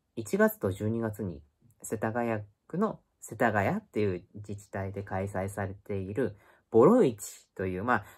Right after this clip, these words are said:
あ、飲みの市、えー、のようなものなんですけれども、いろんな骨董品とかいろんなものがその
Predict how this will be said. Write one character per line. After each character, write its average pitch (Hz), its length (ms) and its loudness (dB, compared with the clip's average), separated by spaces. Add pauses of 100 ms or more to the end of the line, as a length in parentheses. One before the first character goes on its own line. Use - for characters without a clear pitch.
(100)
あ、 117 60 -2
飲 117 40 2
み 139 120 0
の 156 140 0
市、 95 380 -6 (560)
え 90 520 -12
ー、 - 20 -14
の 90 120 -8
よ 90 100 -6
う 92 40 -8
な 90 80 -6
も 92 120 -6
の 113 100 0
な 110 100 0
ん 92 80 -2
で 90 80 -6
す - 120 -14
け 90 160 -10
れ 85 80 -8
ど 87 100 -8
も、 135 320 -2 (220)
い 117 80 -4
ろ 110 80 0
ん 107 60 -2
な 107 60 -2
骨 104 280 -6
董 113 120 2
品 107 220 -4
と 107 80 -6
か 90 140 -4
い 90 60 -4
ろ 95 100 -6
ん 101 60 -4
な 101 60 -2
も 101 140 -4
の 104 120 -4
が 82 180 -6
そ - 160 -10
の 71 200 -12